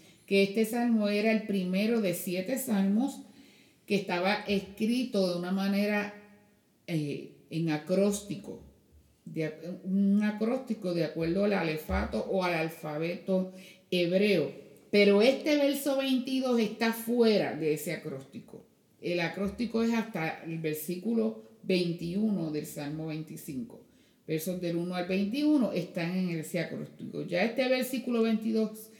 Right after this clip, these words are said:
queda fuera de ese acróstico. Y mire qué bonito cuando usa "redime, oh Dios", o sea, al Elohim. Está sustituyendo a Jehová por Dios,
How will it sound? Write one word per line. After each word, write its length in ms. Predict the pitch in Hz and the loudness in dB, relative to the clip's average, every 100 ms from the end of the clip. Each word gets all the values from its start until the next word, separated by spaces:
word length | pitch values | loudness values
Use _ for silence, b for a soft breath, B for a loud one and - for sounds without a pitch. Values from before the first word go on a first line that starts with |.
| B - | B 2
queda 280 | 240 254 | 2 2
fuera 600 | - 240 220 175 123 - - - - | 0 2 6 6 4 -8 -18 -20 -8
de 240 | 165 180 180 | -2 0 0
ese 180 | - | 0
acróstico. 600 | 190 - 135 - - - - - b b b b b b | 0 -2 -8 -10 -16 -16 -18 -20 b b b b b b
Y 160 | - 233 | 4 6
mire 280 | 233 294 294 | 8 6 4
qué 100 | 277 | 4
bonito 420 | 269 269 262 226 | 4 2 0 2
cuando 460 | 208 202 190 180 | 2 2 2 2
usa 640 | 185 254 240 - 190 190 - | 2 0 -2 0 2 0 -2
"redime, 640 | 185 185 202 247 262 262 | -2 0 2 4 2 0
oh 460 | 202 214 220 226 185 | 0 2 4 2 -2
Dios", 580 | 185 185 190 190 175 - | -2 0 2 2 0 -4
o 80 | 151 | -6
sea, 400 | - 185 165 - | -2 0 -2 -4
al 260 | 165 165 - - | -4 -2 -4 -4
Elohim. 760 | 185 180 180 190 226 196 151 - - - | 0 2 2 4 4 2 0 -8 -16 -6
Está 360 | 180 180 226 233 | -4 -2 0 0
sustituyendo 1080 | 285 262 285 269 - 233 226 233 226 220 - | -2 -6 -4 -4 0 2 4 4 4 2 -2
a 100 | 180 | -4
Jehová 720 | 180 180 180 247 202 170 B B B | -2 -2 0 0 0 -2 B B B
por 320 | - 214 202 202 - - 160 | 0 6 6 4 -4 -12 -8
Dios, 580 | 160 220 233 170 - - | 0 4 6 4 0 -10